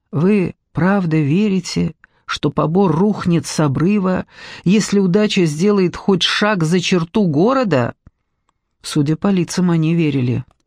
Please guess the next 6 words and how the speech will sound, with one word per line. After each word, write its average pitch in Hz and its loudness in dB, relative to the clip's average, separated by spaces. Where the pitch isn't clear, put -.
«Ладно, 165 2
рухнет, 180 0
и 151 2
что 185 -2
с - -4
того? 143 0